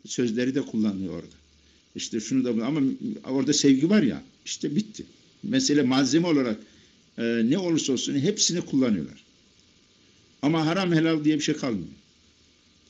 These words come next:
Ama ilişki, işte kadın erkek diye bir şey kalmıyor. Hepsini hak hukuk, e,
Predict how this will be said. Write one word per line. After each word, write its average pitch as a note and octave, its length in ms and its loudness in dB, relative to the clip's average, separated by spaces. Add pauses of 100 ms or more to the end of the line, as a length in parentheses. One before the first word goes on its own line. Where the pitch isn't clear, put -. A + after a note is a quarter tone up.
(120)
Ama D#3 380 0 (120)
ilişki, C#3+ 540 4
işte A#2+ 280 -4
kadın C#3 260 -2
erkek A#2+ 380 -2
diye A#2 100 -2
bir G2+ 80 -4
şey A2 120 -6
kalmıyor. F2 380 -6 (480)
Hepsini - 400 -4
hak B2+ 380 -6
hukuk, D3+ 320 -4 (160)
e, A2 460 2